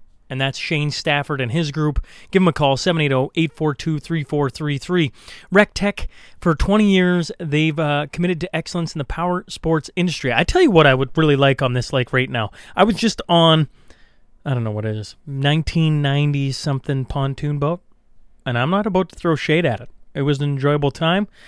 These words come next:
Got no problem with it. But Rec Tech has this, uh, Sea-Doo one that I've been talking about an awful lot.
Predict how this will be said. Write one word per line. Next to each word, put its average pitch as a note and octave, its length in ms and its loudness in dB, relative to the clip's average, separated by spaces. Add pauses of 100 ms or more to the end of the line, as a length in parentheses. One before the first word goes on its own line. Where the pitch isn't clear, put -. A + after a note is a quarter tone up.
(180)
Got C#3 120 -4
no C#3+ 140 2
problem G3 320 4
with D3+ 180 2
it. - 80 -12 (720)
But D3+ 80 -4
Rec C#3+ 280 6
Tech G#3+ 260 0
has F#3 280 0
this, E3 320 -2
uh, D3 160 4 (500)
Sea-Doo G#3+ 500 2
one C3+ 280 4
that B2+ 120 2
I've B2+ 160 2
been C3+ 160 0
talking D#3+ 380 -2
about C3 160 0
an C3 80 -2
awful F#3 360 2
lot. G3 360 4